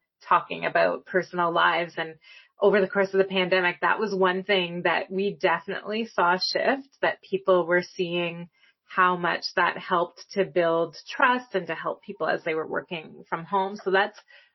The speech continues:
one thing that I hope continues, that we are seeing the shift to more human kind of management and leadership. I do think some leaders are having a struggle balancing that, the empathy with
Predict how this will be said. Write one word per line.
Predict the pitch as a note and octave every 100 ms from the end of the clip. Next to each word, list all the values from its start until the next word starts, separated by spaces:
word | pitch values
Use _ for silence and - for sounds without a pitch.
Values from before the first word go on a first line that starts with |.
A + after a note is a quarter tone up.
| _ -
one | F#3 G#3 G#3
thing | A#3+ A3+
that | A3
I | F#3
hope | F3+ - B3+ C4 -
continues, | E4 D#4+ - A#3+ F#3 F3 A3 F4 F#4+ G4 _ - - -
that | F#3+ - G3+
we | G#3+ -
are | F#3 F#3 G3 G3 F#3+ - _ _ _ _ - G#3+ -
seeing | A#3 A3
the | G#3+
shift | G#3+ - F#3+ -
to | G3
more | F#3
human | E3+ F3 E3 E3+ E3 E3 - _ _ -
kind | F3+
of | E3 D#3
management | F#3 E3+ E3+ E3+ D#3+ E3 E3 E3+
and | F3 D#3+
leadership. | E3 E3 F#3+ G3 C#4 D#4 D#4+ - _ _ _ -
I | G#3+
do | G3+ G#3+ C4+
think | C#4 A3+ G3 F#3+ - _ _
some | G#3 A3 C4+ B3 G#3+
leaders | C4 C4+ A3+
are | G#3 G3
having | F#3 G3 G3
a | F#3
struggle | - G#3 F#3+ F#3+
balancing | F3+ F3 F3+ G3 G3 - F3+ E3+
that, | E3 E3 G3 B3+ F3+
the | F#3+ -
empathy | - F3+ F#3+ A#3 - C4+ C#4 C4+
with | G#3 F#3+